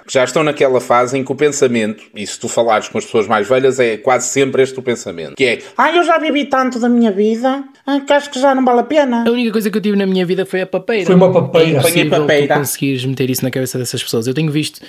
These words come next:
Speaker 2: agora, pronto, agora desde que estou em Sinfãs não, mas eu quando estava aí no Porto,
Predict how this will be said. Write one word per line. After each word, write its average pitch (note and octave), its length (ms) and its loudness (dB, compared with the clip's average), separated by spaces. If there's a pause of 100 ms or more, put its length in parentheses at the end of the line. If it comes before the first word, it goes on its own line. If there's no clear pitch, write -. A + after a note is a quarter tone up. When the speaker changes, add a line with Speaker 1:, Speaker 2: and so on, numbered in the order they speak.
(220)
Speaker 2:
agora, D3 380 -2
pronto, G2 400 -8
agora A2 400 -4
desde A2+ 180 -6
que - 20 -8
estou B2+ 120 -2
em A#2 40 -4
Sinfãs A#2 380 -4
não, A2+ 160 -2
mas B2 180 -2
eu B2 100 -2
quando B2 140 -4
estava A#2 200 -4
aí A#2+ 80 -2
no B2 120 -4
Porto, B2 380 -4